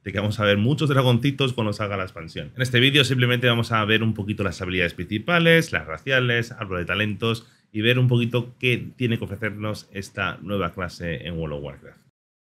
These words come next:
Y bueno, estamos aquí en Ventormenta con nuestro dragoncito, como podéis ver. Y bueno, básicamente ya sabéis que esta es la primera clase héroe y la primera clase totalmente vinculada racialmente. Es decir, básicamente solamente podemos ser evocadores como Draktyrs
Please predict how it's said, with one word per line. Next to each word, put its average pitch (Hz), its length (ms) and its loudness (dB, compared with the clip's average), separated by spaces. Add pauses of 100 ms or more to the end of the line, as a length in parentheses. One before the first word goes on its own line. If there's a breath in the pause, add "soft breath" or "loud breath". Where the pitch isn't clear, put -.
(420)
Y - 40 -6
bueno, 151 100 6
estamos 143 240 4
aquí 135 360 6
en 113 300 6
Ventormenta 104 600 2
con 87 120 0
nuestro 82 400 -2
dragoncito, 80 560 -4
como 92 160 -4
podéis 80 240 -4
ver. 139 240 -2 (440 soft breath)
Y 156 60 0
bueno, 220 320 2
básicamente 151 800 2
ya 135 120 2
sabéis 131 360 2
que 131 80 -2
esta 123 120 0
es 117 40 4
la 110 60 -2
primera 113 240 2
clase 107 400 -2
héroe 127 360 2
y 117 60 -4
la 98 100 -2
primera 107 260 -4
clase 117 360 -4
totalmente 110 460 -4
vinculada 113 920 0
racialmente. 101 840 -4
Es 104 80 -12
decir, 98 260 -4
básicamente 101 500 -6
solamente 101 260 -8
podemos 98 280 -6
ser 95 260 -4 (240 soft breath)
evocadores 104 520 -2
como 110 220 -6
Draktyrs 190 640 -4